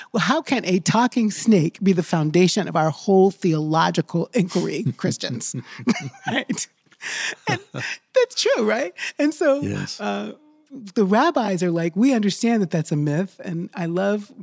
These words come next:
Speaker 1: uh, Rabbi Kushner says that that story is actually about evolution, that the humans needed to, quote, "fall to evolve." But Barbara, our whole worldview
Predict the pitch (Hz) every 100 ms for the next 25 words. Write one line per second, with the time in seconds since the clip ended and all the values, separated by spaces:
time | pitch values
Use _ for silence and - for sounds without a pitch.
0 | - 175 170 170 170 - 269 269 196 170
1 | - 151 147 151 143 165 175 - - 165
2 | 160 156 165 160 - 156 151 151 - 156
3 | 156 208 190 - 233 - 165 151 - 180
4 | 165 156 160 165 160 156 - - 151 180
5 | - 156 151 175 - 175 165 - 175 240
6 | - - - - 214 254 277 - 160 170
7 | 160 - - - - 294 247 262 320 254
8 | 185 156 156